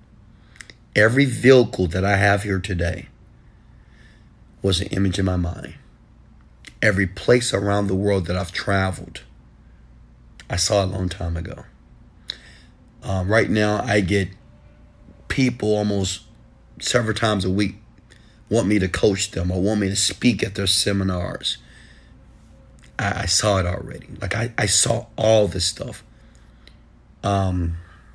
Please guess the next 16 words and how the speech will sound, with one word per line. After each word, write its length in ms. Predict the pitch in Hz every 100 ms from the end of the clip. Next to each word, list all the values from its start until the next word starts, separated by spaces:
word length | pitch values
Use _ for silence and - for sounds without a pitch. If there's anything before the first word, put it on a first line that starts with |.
| - - - - - - - - - - - - - - - - - -
I 140 | 117
saw 320 | 117 131 123
myself. 560 | 120 104 98 - 107 - -
I 40 |
created 460 | - - 117 113 104
this. 380 | 120 101 - - - - - - - - - - - - - - - - - - - - -
Me 160 | 104 107
buying 460 | 95 98 117 117
my 140 | 107 98
parents 500 | - 107 110 104 -
a 60 |
brand 520 | 87 101 104 107 104
new 200 | 104 101
Mercedes, 840 | 95 90 - 98 98 95 87 90 -
my 140 | 95
dad. 480 | 95 101 110 104 -